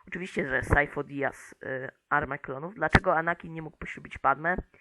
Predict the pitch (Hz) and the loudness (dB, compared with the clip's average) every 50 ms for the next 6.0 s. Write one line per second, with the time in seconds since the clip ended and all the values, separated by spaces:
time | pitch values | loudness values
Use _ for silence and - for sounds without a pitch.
0 | _ - - - - - - - - - - - - - - - - _ _ _ | _ -20 -20 -20 -20 -20 -20 -20 -20 -20 -20 -20 -20 -20 -20 -20 -20 _ _ _
1 | _ _ _ _ - - - - - 147 160 160 147 165 170 - - 196 196 196 | _ _ _ _ -8 -4 -2 -2 0 0 0 2 2 2 4 6 6 6 6 4
2 | 196 196 185 175 156 - 202 196 190 - - 190 180 156 180 170 - - 165 156 | 4 6 8 8 8 6 4 2 2 0 -2 -4 2 4 4 4 4 2 -2 -2
3 | 151 139 151 151 156 156 151 156 160 180 190 202 240 - - - 202 - - - | -2 0 2 4 4 6 8 8 8 8 8 6 2 0 0 0 -2 -6 -10 -8
4 | - 147 143 - - - 156 151 156 147 143 160 175 - - 165 151 143 139 139 | -6 -4 -4 -4 -2 -4 -2 0 -2 -2 -2 -6 -12 -8 -4 -4 -2 0 0 -2
5 | 131 131 135 135 117 135 131 - - 135 131 139 156 170 175 185 196 214 240 | -4 -6 -10 -8 -6 -4 -4 -2 0 0 0 2 2 0 0 0 0 0 -2